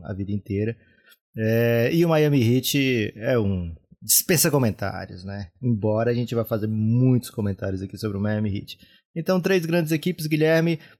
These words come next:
e a K T O. Olha, o Cassinho preparou cada odd pra essas equipes aqui, viu, que vão te deixar de cabelo em pé.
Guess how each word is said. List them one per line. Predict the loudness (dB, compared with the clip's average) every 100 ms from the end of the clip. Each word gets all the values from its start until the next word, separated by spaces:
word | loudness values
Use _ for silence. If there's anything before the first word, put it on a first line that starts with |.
| -2
e | 0
a | 2
K | 0 2
T | 4
O. | 4 2
Olha, | 2 2 0
o | -4
Cassinho | -2 0 0 0 0 0
preparou | 0 0 2 0
cada | 0 0 2 2 4
odd | 4 4 2
pra | 0 0
essas | 0 -2
equipes | -4 -4 -6 -4
aqui, | -4 -2 -2
viu, | 0 -2
que | -2 -2
vão | -2 -2 -2
te | -2 -2
deixar | 0 0 0 0
de | 0
cabelo | -2 0 2
em | 2
pé. | 0 -2 -2 -4 -8